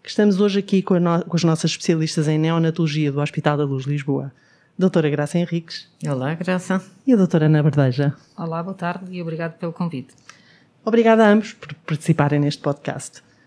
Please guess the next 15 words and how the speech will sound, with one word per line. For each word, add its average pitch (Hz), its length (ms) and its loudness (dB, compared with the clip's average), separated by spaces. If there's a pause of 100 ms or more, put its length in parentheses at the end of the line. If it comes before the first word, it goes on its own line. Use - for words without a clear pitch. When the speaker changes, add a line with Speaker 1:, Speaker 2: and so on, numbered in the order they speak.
(380)
Speaker 1:
Vamos 180 200 4
começar 165 280 2
no 147 80 2
princípio, 185 680 0 (280)
no 262 100 6
momento 196 260 4
em 180 40 4
que 185 120 2
a 175 40 4
mãe 175 220 2
dá 151 120 2
à 143 80 0
luz. 135 460 -6 (840)
Doutora 208 280 4
Ana, 147 280 0